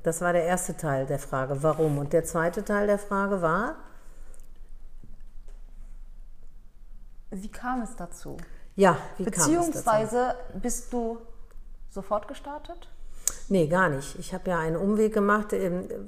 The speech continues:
Speaker 1: soll ich mal so richtig aus dem Nähkästchen
Speaker 2: Ja,
Speaker 1: plaudern?
Speaker 2: natürlich. Von vorne.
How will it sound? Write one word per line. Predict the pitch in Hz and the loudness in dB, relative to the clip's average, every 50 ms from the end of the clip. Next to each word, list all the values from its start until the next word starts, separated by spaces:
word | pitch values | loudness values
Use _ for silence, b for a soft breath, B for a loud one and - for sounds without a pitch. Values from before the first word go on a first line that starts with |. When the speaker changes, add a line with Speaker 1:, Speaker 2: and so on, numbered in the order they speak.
| - 208 202 196 208 | -10 -6 -4 -4 -2
Speaker 1:
soll | 202 190 220 240 240 | 2 4 4 4 4
ich | - - | 4 4
mal | 208 196 | 4 4
so | 185 180 | 4 4
richtig | 147 165 185 - - - 311 - - 285 | 2 2 0 -2 -2 -6 -4 -2 0 0
aus | 269 - | 0 0
dem | - 277 262 | 0 2 4
Nähkästchen | 254 254 262 262 - 269 254 - - 269 262 | 4 4 2 0 -2 -4 -4 -4 -2 0 2
Speaker 2:
Ja, | 285 269 | 2 4
Speaker 1:
plaudern? | 240 208 202 214 226 - 240 | 4 6 6 6 6 6 6
Speaker 2:
natürlich. | 240 226 190 175 - - - - - - - 208 - - | 6 4 4 2 -2 -4 -8 -10 -2 2 2 2 2 2
Von | - 190 196 | 0 2 4
vorne. | 220 208 208 214 233 240 233 190 185 120 | 4 8 10 10 10 10 10 8 4 4